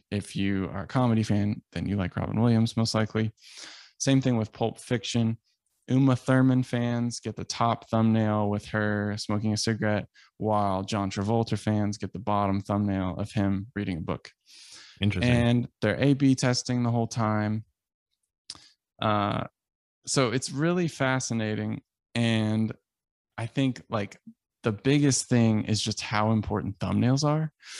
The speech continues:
Speaker 1: Um,
Speaker 2: Yeah.
Speaker 1: and I know, you know, I know in the YouTube game, it's the same way. And I know,
Speaker 2: Oh,
Speaker 1: like,
Speaker 2: yeah.
Speaker 1: the, the top pros are, like, A B testing thumbnails on videos. Like, they'll swap a thumbnail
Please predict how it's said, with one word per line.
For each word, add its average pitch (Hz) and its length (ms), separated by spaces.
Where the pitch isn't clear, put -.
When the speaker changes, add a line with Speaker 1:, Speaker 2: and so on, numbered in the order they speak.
Speaker 1:
Um, 101 240
Speaker 2:
Yeah. - 80
Speaker 1:
and 104 100
I 110 80
know, 113 160
you 113 60
know, 101 160
I 85 120
know 117 140
in 110 140
the 104 120
YouTube 117 380
game, 101 300
it's 104 120
the 110 80
same 113 380
way. 104 420
And 107 140
I 104 60
know, 113 220
Speaker 2:
Oh, 95 100
Speaker 1:
like, 92 80
Speaker 2:
yeah. 80 80
Speaker 1:
the, 87 120
the 107 120
top 131 400
pros 110 600
are, 107 160
like, 82 240
A 117 140
B 113 200
testing 107 680
thumbnails 110 520
on 113 140
videos. 131 440
Like, 104 140
they'll 104 260
swap - 640
a 101 80
thumbnail 104 680